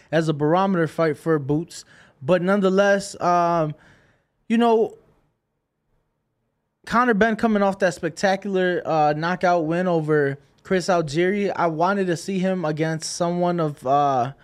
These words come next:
you know, higher note, but the fact that, uh, Maurice Hooker did get injured, I guess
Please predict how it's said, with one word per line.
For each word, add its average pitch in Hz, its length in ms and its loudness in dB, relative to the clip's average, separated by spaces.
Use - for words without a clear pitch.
you 226 120 -4
know, 214 160 4
higher 196 340 2
note, 202 300 2
but 175 520 0
the 160 100 0
fact 202 360 0
that, 180 260 4
uh, 170 260 2
Maurice 170 440 0
Hooker 196 260 0
did 165 280 -2
get 180 220 0
injured, 180 440 0
I 160 160 2
guess 170 460 0